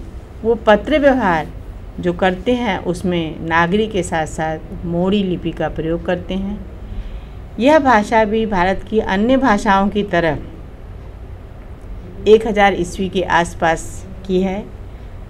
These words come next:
नौ सौ तिरासी में इसका एक वाक्य प्राप्त हुआ था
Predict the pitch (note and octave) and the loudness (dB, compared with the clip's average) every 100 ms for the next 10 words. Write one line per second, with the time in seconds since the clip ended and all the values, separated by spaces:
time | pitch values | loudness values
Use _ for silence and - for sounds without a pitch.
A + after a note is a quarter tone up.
0 | - - - F3+ G3 G3+ G3+ F#3+ F3+ F3 | -14 -14 -4 2 4 4 0 0 4 4
1 | F3 C4 B3 G3+ E3+ F#3+ - - F#3 - | 4 2 0 2 0 -2 -8 -8 -8 0
2 | F3 - E3+ F3 D#3+ D#3 E3 - G3 D3 | 0 0 -4 -4 2 2 2 -4 -6 -6
3 | D#3 - - - - - - - - - | -8 -12 -16 -16 -16 -16 -14 -14 -14 -14
4 | - D#3+ E3+ E3+ E3+ D#3+ F3 F3 G3+ | -2 4 4 2 -8 0 0 0 -4